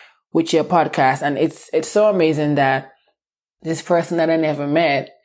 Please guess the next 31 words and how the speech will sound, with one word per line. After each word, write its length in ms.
I 140
was 200
just 280
telling 320
her 240
my, 500
all 160
my 160
goals 300
and 160
plans 340
for 180
the 100
podcast 520
from 140
the 80
past 380
to 60
the 60
present, 380
the 40
future. 400
She 120
had 120
a 100
really 300
thorough 320
onboarding 500
process 400
as 120
well. 340